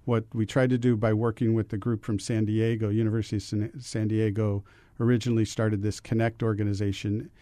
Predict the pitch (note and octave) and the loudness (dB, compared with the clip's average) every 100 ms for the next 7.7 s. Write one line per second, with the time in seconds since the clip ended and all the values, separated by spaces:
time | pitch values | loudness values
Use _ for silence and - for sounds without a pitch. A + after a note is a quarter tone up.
0 | - - - A2+ A2 - A2+ A2 A2+ A2 | -20 -20 -6 -2 -2 -2 -2 0 0 2
1 | - C#3 C3 B2 B2 A#2 A2 A2 G2+ A2+ | 2 2 2 2 2 2 2 0 0 0
2 | - A2+ A#2 A2+ G#2 - A#2+ A2+ A#2+ G#2 | -2 -6 -6 -6 -8 -6 -4 -2 -2 -2
3 | G#2+ - - A2 G#2 G2 A2 G#2+ G2+ F2+ | -2 -4 -6 -4 -2 0 0 0 -2 -4
4 | G#2 F#2 - G#2+ G#2+ - A2 G#2+ G#2 - | -4 -4 -2 -2 -2 0 0 0 -2 -2
5 | G#2+ G#2 A2+ A#2 G#2+ G#2+ G#2 G#2 G2+ G2+ | -2 0 0 0 0 0 0 -2 0 -2
6 | F#2+ G2+ G2+ G#2 G2 - - - - G#2+ | -2 -2 -2 -2 -4 -6 -20 -20 -6 -2
7 | G#2 G2+ G2+ F#2+ G2+ G#2 | -2 -2 -2 -4 -6 -8